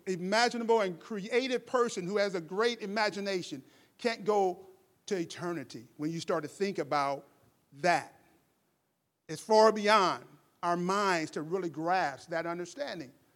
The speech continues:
But that's what's so great about it. That's what gives us so much hope. But he says to encourage one another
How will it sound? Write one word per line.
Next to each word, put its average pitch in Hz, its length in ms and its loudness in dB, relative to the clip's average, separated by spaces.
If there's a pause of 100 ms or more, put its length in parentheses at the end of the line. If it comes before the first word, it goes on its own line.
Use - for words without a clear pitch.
(1200)
But 151 100 -6
that's 190 280 2
what's 180 180 0
so 175 160 2
great 170 320 8
about 120 340 2
it. 113 120 -16 (1300)
That's 180 280 6
what 170 140 2
gives 156 220 4
us 139 100 -4
so 170 260 2
much 143 220 2
hope. 160 260 0 (960)
But 170 120 6
he 165 60 4
says 196 260 4
to 185 80 2
encourage 190 720 2
one 160 180 4
another 156 560 2